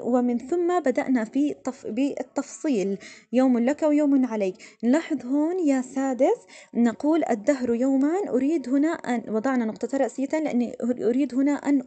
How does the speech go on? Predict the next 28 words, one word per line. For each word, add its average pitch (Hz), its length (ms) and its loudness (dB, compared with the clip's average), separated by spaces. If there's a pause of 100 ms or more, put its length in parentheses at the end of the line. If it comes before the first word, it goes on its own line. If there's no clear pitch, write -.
أعدد 233 680 0
أنه 240 280 0
يوم 277 220 2
لك 294 200 0 (140)
ويوم 269 360 2
عليك، 220 340 -4
أو 220 240 0
أريد 277 300 0
هنا 311 200 2 (340)
أن 294 220 2
أفصل. - 480 -4
إذن 269 400 0 (380)
النقطتان 262 400 2
الرئيسيتان 254 600 0
نضعهما 247 420 0
بعد 240 300 -2 (160)
القول 277 440 0
وبعد 240 320 2
التعداد 226 600 -4
أو 240 340 2 (320)
التفصيل. 294 580 4 (720)
بقي 392 380 8
لدينا 339 500 4 (260)
يا 294 180 6
سادس 311 400 0
وهي 277 240 2
علامة 277 520 4
الاستفهام 330 640 0